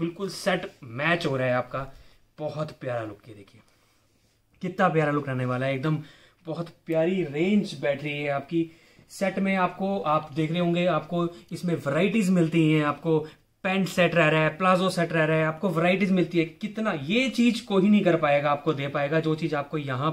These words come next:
पे varieties मिल रही है। और ये बहुत चीज note कीजिएगा कि ये limited time period offer है, ये main चीज सबसे पहले note कीजिएगा, क्योंकि इसकी demand बहुत रहती है।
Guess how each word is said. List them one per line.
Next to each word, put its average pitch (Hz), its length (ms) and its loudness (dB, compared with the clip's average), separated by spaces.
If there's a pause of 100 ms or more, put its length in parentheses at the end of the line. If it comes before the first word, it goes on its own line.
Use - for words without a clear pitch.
पे 170 180 0 (840)
varieties 143 540 0
मिल 123 160 0
रही 107 120 -6
है। 101 160 -10
और 160 120 2
ये 185 140 0 (460)
बहुत 190 300 2
चीज 202 240 4
note 170 260 2
कीजिएगा 170 400 2
कि 180 160 -6
ये 180 100 0
limited 175 580 -2
time 175 280 0
period 165 220 2
offer 151 260 -4
है, 160 120 -2
ये 160 140 0
main 156 360 2
चीज 170 240 -4
सबसे 156 320 -8 (260)
पहले 165 260 -2
note 151 220 -2
कीजिएगा, 147 340 -4 (680)
क्योंकि 185 220 -10 (120)
इसकी 196 300 -6
demand 156 440 2 (180)
बहुत 156 320 -2
रहती 120 280 -6
है। 110 120 -10